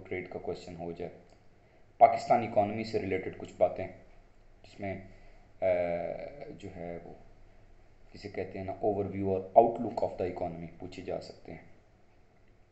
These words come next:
Interview लेने वाले चार लोग होंगे, उसमें दो departmental representative होंगे economics के, Sorry,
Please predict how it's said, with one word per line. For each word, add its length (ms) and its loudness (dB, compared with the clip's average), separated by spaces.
Interview 320 2
लेने 220 6
वाले 220 10
चार 380 12
लोग 200 2
होंगे, 460 -2
उसमें 300 -8
दो 440 6
departmental 640 4
representative 760 -4
होंगे 220 2
economics 500 -2
के, 140 -8
Sorry, 220 0